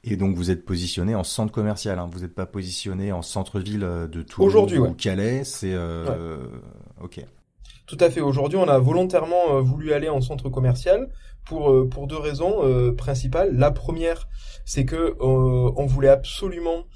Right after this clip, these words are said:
Speaker 2: être dans des zones de fort flux obligatoire et, euh, et du coup, et du coup, ben, c'était super intéressant d'aller en centre commercial, d'aller sur des gens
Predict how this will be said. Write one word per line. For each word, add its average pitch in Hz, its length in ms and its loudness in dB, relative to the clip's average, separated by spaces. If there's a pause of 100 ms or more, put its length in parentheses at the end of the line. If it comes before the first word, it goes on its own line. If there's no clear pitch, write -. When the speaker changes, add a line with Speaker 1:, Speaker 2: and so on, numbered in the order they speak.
(260)
Speaker 2:
être - 280 -4
dans 143 140 -4
des 139 140 -2
zones 147 180 -4
de 127 80 4
fort 131 320 -2
flux 254 300 -10 (500)
obligatoire 147 840 0
et, 143 240 -4
euh, 127 580 2
et 131 100 -4
du 131 160 2
coup, 170 320 -6
et 131 100 2
du 127 120 2
coup, 127 120 -4
ben, 135 120 -4
c'était 123 200 -10
super 135 300 -4
intéressant 131 400 -6
d'aller 123 160 -4
en 123 100 -2
centre 127 220 -8
commercial, 135 400 -6
d'aller 131 160 2
sur 127 160 -2
des 131 120 4
gens 151 260 -2